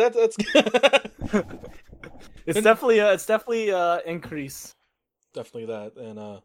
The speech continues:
Speaker 2: A increase in relationship.
Speaker 1: So yeah, and, and he basically once his dad dies, which also I didn't, I didn't think he, they kill his, his dad either. Man, we got two,
Speaker 2: Really?
Speaker 1: two. F-, yeah. What,
Speaker 2: Oh,
Speaker 1: does he
Speaker 2: yeah.
Speaker 1: usually die?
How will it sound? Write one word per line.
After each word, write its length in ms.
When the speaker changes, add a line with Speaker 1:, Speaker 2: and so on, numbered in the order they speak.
Speaker 2:
A 140
increase 420
in 80
relationship. 720
Speaker 1:
So 120
yeah, 200
and, 120
and 280
he 160
basically 500
once 460
his 80
dad 300
dies, 520
which 200
also 320
I 100
didn't, 240
I 120
didn't 160
think 140
he, 220
they 140
kill 300
his, 180
his 220
dad 220
either. 320
Man, 140
we 80
got 180
two, 240
Speaker 2:
Really? 280
Speaker 1:
two. 240
F-, 120
yeah. 60
What, 140
Speaker 2:
Oh, 140
Speaker 1:
does 20
he 60
Speaker 2:
yeah. 60
Speaker 1:
usually 220
die? 280